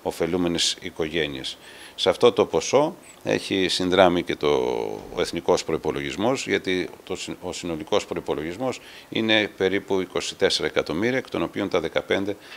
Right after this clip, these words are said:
θα έχει, ε, ε, έχει χρηματοδοτήσει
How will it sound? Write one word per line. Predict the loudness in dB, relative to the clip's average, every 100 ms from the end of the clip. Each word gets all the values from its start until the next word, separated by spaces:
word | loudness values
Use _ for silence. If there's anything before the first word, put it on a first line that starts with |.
| -2
θα | 2
έχει, | 2 0 -2 0 0 -4 -8
ε, | -4 -2 -2 -4 -8 -12 -18 -20 -20 -16 -8 -2
ε, | -2 -2 -10 -20 -10 -2
έχει | 0 0 -2 -2 -2 -4
χρηματοδοτήσει | -4 -4 -2 -4 -4 -4 -2 -4